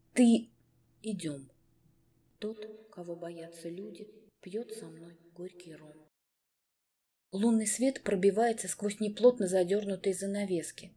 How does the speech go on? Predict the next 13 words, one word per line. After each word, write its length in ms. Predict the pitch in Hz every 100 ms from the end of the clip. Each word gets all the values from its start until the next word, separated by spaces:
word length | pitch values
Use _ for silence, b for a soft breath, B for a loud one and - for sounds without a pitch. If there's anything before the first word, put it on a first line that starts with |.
| _ _ _ _ _ -
На 120 | 214
большой, 420 | 220 247 247 277
завешанной 580 | 220 196 226 226 202 196
пологом 420 | 190 214 202 185
кровати 520 | 185 208 214 254 269 165
крепко 380 | 226 254 -
спит 300 | 226 - 185
еще 260 | 196 208 220
совсем 360 | 220 226 302 285
юная 440 | 190 240 226 226
девушка, 560 | 175 175 160 - - 160 B -
почти 300 | 277 277 311
девочка. 560 | 240 214 160 - -